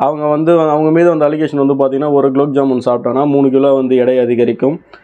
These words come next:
பெண்கள் வந்து குப்புறப்படுத்தா அவங்களுக்கு வந்து பார்த்தீங்கன்னா, cancer வரும், breast cancer வரும், அப்புறம் வந்து நுங்கு சாப்பிட்டா வந்து, அந்த மாதிரிலாம் வந்து நிறைய விஷயங்கள் வந்து சொல்லியிருக்காங்க. இது போல வந்து பார்த்தீங்கன்னா, நிறைய கருத்துக்கள் வந்து அவங்க வெளியிடுறாங்க. அப்படி பண்றப்போ அதுல வந்து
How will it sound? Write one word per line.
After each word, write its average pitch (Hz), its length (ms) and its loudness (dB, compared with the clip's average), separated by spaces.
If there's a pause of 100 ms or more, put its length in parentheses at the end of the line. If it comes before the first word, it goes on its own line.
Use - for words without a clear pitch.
(220)
பெண்கள் 156 360 0
வந்து 139 220 2 (240)
குப்புறப்படுத்தா 131 600 0 (540)
அவங்களுக்கு 135 360 -2
வந்து 139 180 -2
பார்த்தீங்கன்னா, 131 340 -2 (140)
cancer 135 380 0
வரும், 120 200 0
breast - 260 -6
cancer 123 380 0
வரும், 147 200 -2 (480)
அப்புறம் 143 320 -2
வந்து 143 240 -2
நுங்கு 147 300 2
சாப்பிட்டா 139 280 -2 (120)
வந்து, 127 220 0 (840)
அந்த 131 160 2
மாதிரிலாம் 147 300 -2
வந்து 143 200 -2
நிறைய 147 260 0
விஷயங்கள் 135 340 0
வந்து 131 220 0
சொல்லியிருக்காங்க. 120 540 0 (580)
இது 165 160 -4
போல 190 180 -2 (100)
வந்து 180 140 -2
பார்த்தீங்கன்னா, 160 440 0
நிறைய 165 140 2 (120)
கருத்துக்கள் 160 360 0
வந்து 156 140 0
அவங்க 147 160 0
வெளியிடுறாங்க. 143 500 0 (360)
அப்படி 180 200 -2 (140)
பண்றப்போ 165 480 -2 (140)
அதுல 180 260 0
வந்து 175 140 2